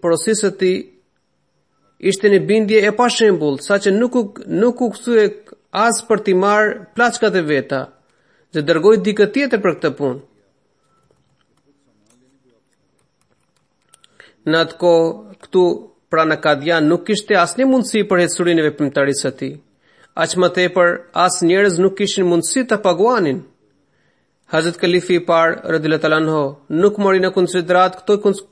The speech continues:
këto vështirësi. Fama e tij ishte e tillë sa që pacientët i vinin nga vende të largëta, dhe kështu i dilin sa do pak të ardhura.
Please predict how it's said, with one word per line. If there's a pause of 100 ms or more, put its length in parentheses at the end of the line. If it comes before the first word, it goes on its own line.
këto
vështirësi. (1000)
Fama
e
tij
ishte
e
tillë
sa
që
pacientët (260)
i
vinin
nga
vende
të
largëta, (800)
dhe
kështu (180)
i
dilin (100)
sa
do
pak
të
ardhura.